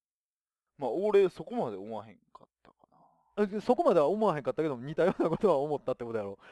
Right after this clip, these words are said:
Speaker 2: レベルの差はあれど。
Speaker 1: ああ、確かに、
Speaker 2: うん。
Speaker 1: 五十歩、百歩やけど。
Speaker 2: そうそうそう。
Speaker 1: うんうん。
Speaker 2: 思ったは思ったってことやろ。
Speaker 1: 思ったは思ったね。
Speaker 2: うん。あれなんなんやろな。もっと和歌山押していったらいいのにな。
Speaker 1: 日本？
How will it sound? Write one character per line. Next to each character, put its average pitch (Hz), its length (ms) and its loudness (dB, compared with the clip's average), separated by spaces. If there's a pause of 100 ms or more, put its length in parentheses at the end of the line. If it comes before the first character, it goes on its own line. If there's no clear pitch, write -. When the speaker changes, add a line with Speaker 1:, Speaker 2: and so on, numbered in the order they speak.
Speaker 2:
レ 254 160 6
ベ 277 120 4
ル 269 120 2
の 254 100 2
差 254 160 4
は 214 200 6
あ 127 60 2
れ 156 140 6
ど。 107 220 -2 (140)
Speaker 1:
あ 143 440 6
あ、 127 40 2
確 156 160 0
か 143 60 -6
に、 117 60 -8
Speaker 2:
う - 20 -12
ん。 131 100 -8
Speaker 1:
五 135 40 -2
十 165 100 -4
歩、 - 120 -2
百 185 160 4
歩 156 60 4
や 147 80 4
け 170 100 -2
ど。 240 200 2
Speaker 2:
そ - 0 -
う - 20 -6
そ 202 420 4
う 123 40 -2
そ - 60 -6
う。 - 20 -4
Speaker 1:
う - 20 -4
ん - 180 -6
う - 20 -4
ん。 - 20 0
Speaker 2:
思 269 140 0
っ - 60 0
た 311 140 6
は 240 60 8
思 196 160 0
っ - 40 -6
た 117 100 -6
っ - 40 -6
て - 60 -10
こ 214 60 -2
と 226 100 2
や 190 40 -2
ろ。 - 0 -
Speaker 1:
思 - 0 -
っ - 20 -8
た 269 60 8
は 214 100 8
思 147 160 -2
っ 107 200 -8
た 92 40 -12
ね。 92 120 -14 (440)
Speaker 2:
う 151 80 0
ん。 - 40 2
あ - 60 2
れ - 80 4
な 175 160 -2
ん 311 80 -6
な 349 80 -6
ん - 20 -4
や 147 60 -6
ろ 117 80 -12
な。 123 140 -12
も 202 120 -12
っ 381 40 -12
と 381 100 -10
和 175 80 -6
歌 269 80 -6
山 190 140 -6
押 311 100 -8
し - 80 -20
て 403 80 -8
い 359 40 -4
っ - 40 -20
た 170 120 -6
ら 139 60 -6
い - 20 -10
い 127 40 -12
の 113 60 -14
に 101 60 -18
な。 110 200 -12 (180)
Speaker 1:
日 160 80 -8
本？ 113 340 -8